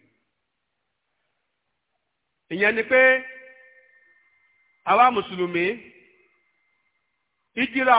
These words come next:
wa, ọdún ìjírà wa, a ti wà ní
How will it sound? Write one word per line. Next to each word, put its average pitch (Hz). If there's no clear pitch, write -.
wa, 214
ọdún 226
ìjírà 226
wa, 202
a 214
ti 220
wà 180
ní 170